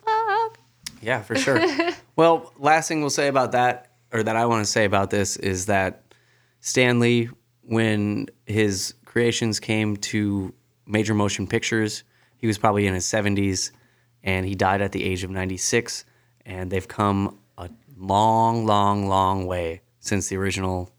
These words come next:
Speaker 2: since Iron Man one, since Spider-Man one with Tobey Maguire. So if that's not going out on a high note, I don't know what it is. You know what I mean?
Speaker 1: Mm-hmm.
Speaker 2: So good for you. R I P Stan Lee.
Speaker 1: Yeah. Man, what other, uh, I feel like they're coming out with, like, other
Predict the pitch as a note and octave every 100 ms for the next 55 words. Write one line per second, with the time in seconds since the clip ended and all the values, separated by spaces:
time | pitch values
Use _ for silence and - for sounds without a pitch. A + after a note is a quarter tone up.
0 | _ _ - F#2+ - G2 F#2+ F#2 F#2 F2+
1 | F2+ F2 - G2 F2 - F#2+ F#2 F#2 F2+
2 | F2 F2 E2+ E2 E2+ - F2+ F2+ F2 F2
3 | E2 D#2+ - _ _ _ _ _ - G#2+
4 | G2 F#2 F#2+ - _ _ _ _ _ _
5 | _ _ G2+ - A2 - A2+ G#2+ G#2 G2
6 | G2 F#2+ F#2 F#2+ F#2 F#2+ F#2 F#2 F2+ F2+
7 | - F#2 F#2 D#2+ F2 F2 E2+ E2 - -
8 | - F#2 F#2 F2+ F#2 F#2+ _ G#3 G#3 F#3
9 | F3+ _ _ _ _ - F#2+ G#2 - G2
10 | F#2+ F#2+ G2+ G#2 G2+ F#2+ - F#2 F2+ F2
11 | _ - G#3+ G3 F#3 - _ _ _ A#3+
12 | A#3 - - - B3+ D4 C#4 D4 C#4+ A#3+
13 | F#3+ E3+ E3+ F3 - _ - G#3 A3+ A3
14 | A3+ G#3+ G3+ G3+ G3+ F#3+ F3+ - F3 F3
15 | E3+ E3+ E3+